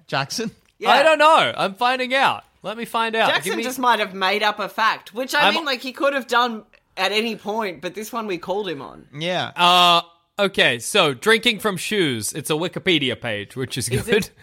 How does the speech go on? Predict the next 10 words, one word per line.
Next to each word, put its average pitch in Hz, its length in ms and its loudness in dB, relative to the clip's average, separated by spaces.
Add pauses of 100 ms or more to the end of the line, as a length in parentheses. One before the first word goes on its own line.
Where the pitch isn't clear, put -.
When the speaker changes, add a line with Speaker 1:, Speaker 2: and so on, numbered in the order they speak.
(300)
Speaker 2:
it 180 100 -20
from 226 240 -6
Thetapedia? 262 800 -6 (440)
Speaker 3:
No, 202 360 4
it's 294 200 0
from 285 280 2
Speaker 2:
Wikifeet? 247 120 -2
Speaker 3:
good 320 140 2
old-fashioned 285 640 2
Wikipedia. 110 880 -8